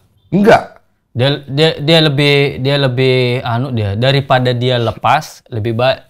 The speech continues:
Speaker 2: lebih baik gua malu daripada gua lepa-, apa, orang ini lepas gitu.
Speaker 1: Tapi tunggu, kalau di Jepang, kalau di sini kan gengsi lah, maksudnya cewek
Speaker 2: Oh,
Speaker 1: nembak.
Speaker 2: sana lain.
Speaker 1: Oh, lain, oh.
Speaker 2: Cewek kalau udah suka, tembak.
Speaker 1: Wah,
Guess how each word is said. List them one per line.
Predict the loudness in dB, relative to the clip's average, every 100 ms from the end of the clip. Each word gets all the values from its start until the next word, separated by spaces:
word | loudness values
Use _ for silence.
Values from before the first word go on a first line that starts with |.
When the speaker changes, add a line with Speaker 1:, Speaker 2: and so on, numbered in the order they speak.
| _
Speaker 2:
lebih | -6 -4 -2 -4
baik | -4 -2 -2
gua | -2 0
malu | 0 -2 -2 -4
daripada | -4 -4 -4 -4
gua | -4 -4 -4
lepa-, | -6 -4 -4
apa, | -4 -6 -6 -12 _ -2
orang | 0 0
ini | -2 -4
lepas | -4 -4 -4 -6
gitu. | -10 -12 -14 _ _ _ _ -2
Speaker 1:
Tapi | 0
tunggu, | 0 -2 -2 0
kalau | 2 2
di | 2 0
Jepang, | 0 -2 -4 -4 -6 -14 _ -10
kalau | 0 0
di | 0
sini | -2 -4
kan | -2 -2
gengsi | -2 -4 -2 -2
lah, | -2
maksudnya | -4 -8 -8 -8
cewek | -6 -6 -4 -2
Speaker 2:
Oh, | 2 4
Speaker 1:
nembak. | 4
Speaker 2:
sana | 2 0
lain. | -2 0 0 0 -2 -4 -8
Speaker 1:
Oh, | -10
lain, | -8 -10 -10 -8
oh. | -8 -4
Speaker 2:
Cewek | 0 4 4
kalau | 2 2 4
udah | 4
suka, | 4 0 2 2 2 2
tembak. | 0 0 4 4 2 -4 _ _ _ _ _ _ _
Speaker 1:
Wah, | -12 -12